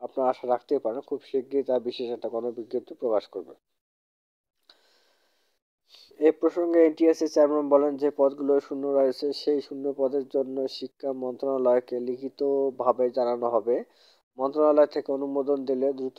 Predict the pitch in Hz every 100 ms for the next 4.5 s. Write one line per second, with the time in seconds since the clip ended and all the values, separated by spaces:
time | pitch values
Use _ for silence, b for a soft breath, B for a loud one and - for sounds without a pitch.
0 | 139 - 117 127 127 123 110 131 120 123
1 | 135 123 117 120 120 113 127 127 - 123
2 | 123 120 - 120 127 135 117 131 131 -
3 | 110 120 110 117 - - 113 120 123 135
4 | - 107 98 73